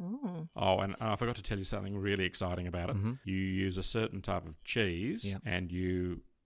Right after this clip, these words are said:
Speaker 2: it kind of melts and goes slightly brown, and then you whip it out and serve it. That is a lobster thermidor.
Speaker 3: I actually think, Tegan, that we can turn that into a functional recipe.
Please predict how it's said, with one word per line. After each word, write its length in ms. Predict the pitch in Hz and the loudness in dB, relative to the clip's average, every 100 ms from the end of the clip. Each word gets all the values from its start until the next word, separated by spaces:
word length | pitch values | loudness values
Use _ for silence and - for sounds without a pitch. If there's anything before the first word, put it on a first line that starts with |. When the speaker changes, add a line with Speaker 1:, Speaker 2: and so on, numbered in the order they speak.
| - | -20
Speaker 2:
it 100 | - | -6
kind 240 | 107 98 | -2 0
of 140 | 90 80 _ - | -2 -6 _ -6
melts 480 | 98 95 - - 95 | 0 0 -2 -4 -4
and 320 | 90 82 - | -4 -6 -4
goes 280 | 95 92 82 | 0 0 0
slightly 460 | - 101 92 92 | 0 2 2 0
brown, 580 | 85 95 90 92 87 87 | -4 -2 0 0 0 0
and 100 | 87 | -2
then 80 | 90 | -2
you 120 | 87 - | -2 2
whip 160 | 113 - | 8 10
it 80 | |
out 240 | 92 87 - - | 8 6 0 -6
and 120 | 90 87 | -6 -2
serve 300 | - 80 78 | -2 -2 -4
it. 160 | - - | -10 2
That 240 | 104 127 135 | 8 8 8
is 140 | 117 | 8
a 60 | 110 | 8
lobster 300 | 104 - 110 | 8 6 2
thermidor. 480 | 98 90 82 76 - - | 2 2 0 -2 -4 8
Speaker 3:
I 280 | 170 233 - | 10 10 8
actually 460 | 233 - 226 196 | 6 8 10 10
think, 400 | 175 180 175 170 | 8 6 4 2
Tegan, 380 | - 113 104 101 | 4 6 8 6
that 100 | 123 | 6
we 100 | 127 | 6
can 160 | 123 131 | 6 6
turn 220 | 139 131 | 6 8
that 100 | 123 | 8
into 180 | 123 127 | 6 6
a 60 | |
functional 560 | 113 - 131 - 123 113 | 6 6 4 4 2 4
recipe. 540 | 123 160 - - - | 4 4 0 -2 -8